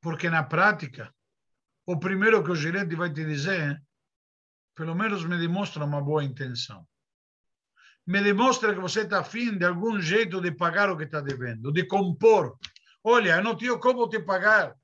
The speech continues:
Então você vai me dizer, tá bom, mas vamos negociar, eh, me abaixa um pouco dos juros, me abaixa do capital, eu vou te pagar em tantas vezes.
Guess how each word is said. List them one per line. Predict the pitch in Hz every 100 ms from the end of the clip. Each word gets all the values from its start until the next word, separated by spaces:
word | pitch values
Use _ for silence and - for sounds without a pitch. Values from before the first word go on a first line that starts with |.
| _ _ _ _ _ _ _ _
Então | 185 208 226
você | 180 214
vai |
me | 202
dizer, | 196 202
tá | 202
bom, | 214 247
mas | 180 147
vamos | 175 202 180
negociar, | 170 156 - 220 233 180 135 - - _ _ _
eh, | 127 127 123
me | 143
abaixa | 165 196 156 170
um | 143
pouco | 196 -
dos | 151 151
juros, | 135 214 240 185 151 139
me | 127 170
abaixa | 196 175 170
do | 160
capital, | 165 143 143 135 196 233 202 165 135 117 _ _ _
eu | 202
vou | 208
te | 202
pagar | 180 180 185
em | 165
tantas | 165 151 143 135
vezes. | 196 240 214 175 131 143 120